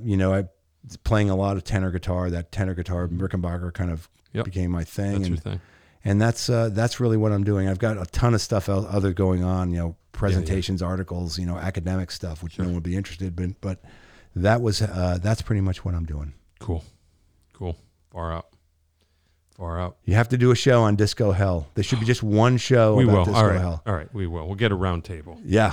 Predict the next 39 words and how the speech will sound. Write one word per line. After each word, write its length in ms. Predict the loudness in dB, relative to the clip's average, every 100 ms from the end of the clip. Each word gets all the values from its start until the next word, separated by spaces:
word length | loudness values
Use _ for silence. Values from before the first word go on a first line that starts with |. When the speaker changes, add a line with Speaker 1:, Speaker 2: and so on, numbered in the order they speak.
| -4
Speaker 2:
Get 160 | -14 -14
some 300 | -14 -8 2
Speaker 1:
Get, 340 | 2 2 0
get, 260 | 0 0 0
get 160 | -2 0
all 280 | 2 4
of 60 | 4
those 180 | 2 0
freaks 440 | 0 0 0 -2 4
Speaker 2:
All 80 | 6
Speaker 1:
in 40 |
Speaker 2:
right. 120 | 8 8
All 200 | 6 4
Speaker 1:
there. 160 | 4
Speaker 2:
right. 100 | 2
We 120 | 2 2
will. 300 | 2 0 -2
We 120 | -6 -4
will. 280 | -4 -4 -8 -6
Speaker 1:
<laughs> 400 | -4 -4 -2 2
Speaker 2:
We're 60 |
talking 340 | 6 6 6 2
about 400 | 4 0 -2 _ _ _ _ _ _
getting 240 | 0 2 2
together 580 | 4 4 4 2 -2 -6 _ _ _ _ _ _ -4
before 340 | -2 2 4
Matt 240 | 4 2
moves 240 | 2 2 0
back 240 | -4 -4
to 60 | -4
L 200 | -2 -2
A, 100 | -2
just 220 | -4 -4
having, 280 | -4 -2 -2
like, 200 | -4 -6
a, 100 | -14 -12 -6
you 80 |
know, 140 | -4 -4
cookout 500 | -6 -4 -4 -6